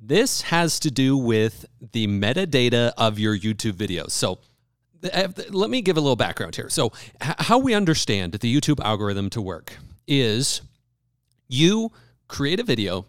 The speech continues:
you publish it, they test to see how well it does with your audience, and according to how well it does with your audience, that's how they decide what to do with it going forward, if it spreads to other audience members, whatever it may be. Now, with this idea of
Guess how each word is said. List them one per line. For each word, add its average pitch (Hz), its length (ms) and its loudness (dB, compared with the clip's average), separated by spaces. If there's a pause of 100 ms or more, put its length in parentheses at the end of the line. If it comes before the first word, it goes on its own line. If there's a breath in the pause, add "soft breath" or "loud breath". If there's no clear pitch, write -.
you 110 100 -6
publish 226 380 -2
it, 220 340 -4
they 127 240 -4
test 156 480 0
to 98 180 -2
see 190 400 -2
how 135 220 0
well 120 260 2
it 117 80 -6
does 101 240 0
with 98 120 -4
your 104 140 -2
audience, 123 380 0
and 101 140 -6
according 98 320 -6
to 90 80 -8
how 98 140 -6
well 95 180 -4
it - 100 -10
does 90 160 -6
with 80 140 -8
your 104 160 2
audience, 147 460 2 (600 loud breath)
that's 101 320 -6
how 101 140 -2
they 95 120 -4
decide 95 420 -6
what 90 200 -6
to - 100 -12
do 104 340 -6 (300 soft breath)
with 113 260 -6
it 120 60 -10
going 104 240 -6
forward, 165 200 -2
if 90 80 -10
it 92 80 -12
spreads 120 440 -4
to 107 120 -8
other 85 180 -4
audience 98 340 -4
members, 165 480 0
whatever 123 320 0
it - 60 -8
may 98 140 -2
be. 82 260 -6 (400 soft breath)
Now, 117 500 -2 (460 soft breath)
with 165 480 -6 (120)
this 147 420 -4
idea 113 440 -2
of 95 420 -6